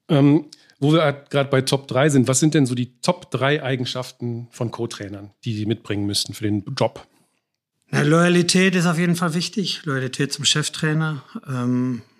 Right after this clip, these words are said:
Speaker 2: gilt auch für den Verein, bei dem man arbeitet. Und, äh, Qualifikation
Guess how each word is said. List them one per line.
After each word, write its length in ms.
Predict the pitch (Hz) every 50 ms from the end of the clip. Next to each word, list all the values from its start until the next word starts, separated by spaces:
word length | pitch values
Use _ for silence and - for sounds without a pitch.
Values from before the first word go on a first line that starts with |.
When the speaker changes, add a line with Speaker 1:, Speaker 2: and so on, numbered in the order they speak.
| _ _ _ _ _ _ _ _ - -
Speaker 2:
gilt 360 | - 190 151 131 139 139 139
auch 100 | 143 147
für 140 | - - 143
den 140 | 139 143 135
Verein, 380 | - - 147 147 151 165 170 156
bei 60 | 160
dem 140 | 151 151 156
man 100 | 151 160
arbeitet. 720 | 151 147 151 151 156 151 151 - 160 156 156 - - - _ _ _ _ _ _ _ _ _ _
Und, 420 | _ - 131 135 139 139 135 131 -
äh, 340 | 135 135 135 131 131 135 135 147 156 -
Qualifikation 1040 | - - 143 135 139 135 - 147 - 147 135 - - 156 147 151 147 135 120 110